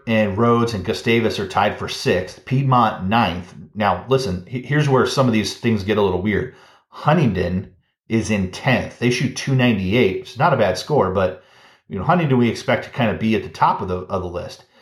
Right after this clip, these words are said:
Averett eleventh, Saint John's, Minnesota, who just won their conference, uh, with Gustavus, is a twelfth. Guilford College tied for thirteenth. Eau Claire tied for thirteenth. Berry College fifteenth.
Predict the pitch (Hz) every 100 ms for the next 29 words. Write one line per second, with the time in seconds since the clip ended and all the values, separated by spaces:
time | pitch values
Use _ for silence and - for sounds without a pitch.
0 | - _ - 117 139 143 139 131 120 107
1 | 101 107 - 123 127 120 123 131 131 -
2 | 110 113 113 98 110 - 113 107 117 -
3 | 101 92 107 107 - _ - - _ 98
4 | 101 92 104 - 117 110 98 92 - 92
5 | 101 92 - 123 90 - - - 98 123
6 | 135 131 123 - 101 101 92 107 107 107
7 | 95 104 95 98 95 92 104 95 - 123
8 | 120 104 110 - - _ _ - 107 98
9 | 107 95 107 92 - 90 90 - _ _
10 | 117 120 131 127 113 107 95 - 123 123
11 | 95 85 90